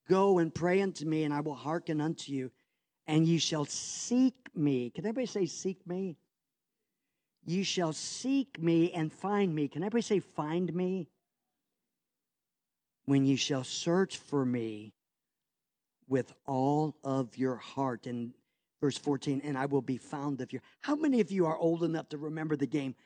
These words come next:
hide and seek? Anybody remember the game hide and seek? Oh, that was a wonderful game when our children were small. We, I loved playing with our five children hide and seek. And, you know, when they're small, uh, it's really easy a <laughs> game to play.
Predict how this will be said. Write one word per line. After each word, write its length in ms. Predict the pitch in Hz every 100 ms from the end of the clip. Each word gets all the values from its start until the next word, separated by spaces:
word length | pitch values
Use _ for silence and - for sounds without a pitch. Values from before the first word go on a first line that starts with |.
| _ -
hide 240 | 143 147
and 140 | 135 123
seek? 360 | - 123 113
Anybody 320 | 165 208 269
remember 280 | 214 190 190
the 160 | 156 139 - _
game 180 | 175 170
hide 280 | 143 160 165
and 120 | 160
seek? 240 | - 170 - _ _ _ 180
Oh, 200 | 202 208
that 120 | 202
was 140 | 175
a 60 | 170
wonderful 420 | 170 196 180 170
game 300 | 160 190 196
when 100 | 165
our 160 | 160 160
children 560 | - - 240 208 185
were 140 | 156 151
small. 640 | - - 196 196 165 - _ _
We, 120 | 165 180
I 160 | 170 170
loved 400 | 165 208 175 -
playing 260 | 196 202
with 100 | 175
our 120 | 156
five 260 | 135 190 185
children 340 | - 202 190
hide 320 | 160 165 175 190
and 140 | 156
seek. 300 | - 190 185
And, 160 | 160 147 - -
you 40 |
know, 60 | 302
when 160 | 254 208
they're 140 | 185
small, 600 | - - 190 196 185 175 - _ _
uh, 60 | 165
it's 220 | 175 156
really 400 | 214 202 180 -
easy 720 | - 196 214 143 196 180 180 - _ -
a 60 |
<laughs> 20 |
game 320 | 160 220 - -
to 100 | 170
play. 400 | - 190 190